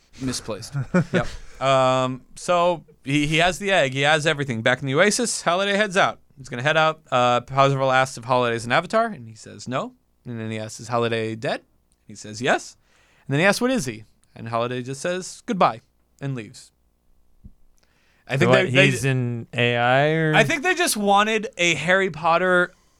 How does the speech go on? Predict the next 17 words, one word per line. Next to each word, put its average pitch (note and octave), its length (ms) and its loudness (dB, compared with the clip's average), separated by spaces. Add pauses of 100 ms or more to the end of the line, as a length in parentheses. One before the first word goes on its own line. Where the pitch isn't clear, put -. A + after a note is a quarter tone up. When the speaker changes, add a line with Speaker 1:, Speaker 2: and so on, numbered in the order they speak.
(120)
Speaker 2:
Dumbledore D#3+ 560 2
moment, F3+ 320 -2 (680)
like, D3+ 280 2
where D3 140 0
he's C#3 100 -2
like, C#3 260 -4
"Is G#3 160 -4
this D4+ 160 0
the D4 100 -4
afterlife?" G#3 420 2
He's D#3+ 120 -10
like, F#3 120 -4
"No, D4+ 160 4
it's G3+ 100 -2
in A3 80 -6
your G#3+ 120 -2
head, F#3 280 2